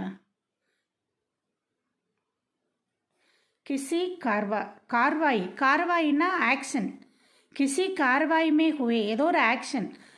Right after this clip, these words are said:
என்கொயரி பண்ணியிருக்காங்க, அதுல, அ, அனாஷ்-, அனாவாஸ்யக் தேரி கா காரன், தேவையில்லாம ரொம்ப அந்த என்கொயரியில வந்து ரொம்ப லேட் பண்ணிட்டாங்க. தேரி கா காரன் பூச்ச்னே கே லியே,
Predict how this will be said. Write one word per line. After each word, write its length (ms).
என்கொயரி 520
பண்ணியிருக்காங்க, 720
அதுல, 580
அ, 60
அனாஷ்-, 500
அனாவாஸ்யக் 1080
தேரி 420
கா 140
காரன், 520
தேவையில்லாம 760
ரொம்ப 320
அந்த 440
என்கொயரியில 680
வந்து 240
ரொம்ப 320
லேட் 380
பண்ணிட்டாங்க. 640
தேரி 360
கா 120
காரன் 640
பூச்ச்னே 420
கே 120
லியே, 360